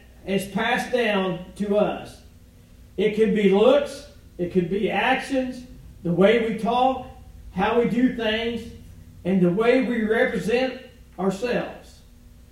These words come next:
And this is kind of my personal testimony. There's been many people in my family and people out on the job and in the world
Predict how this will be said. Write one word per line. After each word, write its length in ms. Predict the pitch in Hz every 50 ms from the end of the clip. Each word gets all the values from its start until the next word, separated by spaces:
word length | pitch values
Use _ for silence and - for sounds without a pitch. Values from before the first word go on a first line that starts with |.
| - - - - - - -
And 140 | - 185 214
this 160 | 202 202 -
is 100 | - -
kind 200 | 208 208 196 196
of 60 | 202
my 160 | 196 180 180 -
personal 500 | - 214 214 185 - - 190 190 - -
testimony. 800 | - 185 196 196 190 - 180 180 180 180 185 190 196 202 202
There's 180 | 180 185 170 -
been 220 | 202 214 214 220
many 260 | 226 220 220 220 208
people 360 | - 190 214 226 - 220 220 214
in 100 | 202 196
my 280 | 202 202 196 196 196 190
family 640 | 214 214 220 226 233 233 240 240 240 233 240 240 - - - - - - - - - - - - -
and 160 | 165 165 160
people 360 | 190 220 220 233 202 214 214 220
out 260 | 220 220 220 220 226
on 100 | 220 202
the 80 | 190
job 500 | 170 165 190 202 214 220 233 233 196 196
and 80 | 196 196
in 140 | 196 202 202
the 60 | 190
world 680 | 190 196 208 214 214 220 226 226 226 226 - - -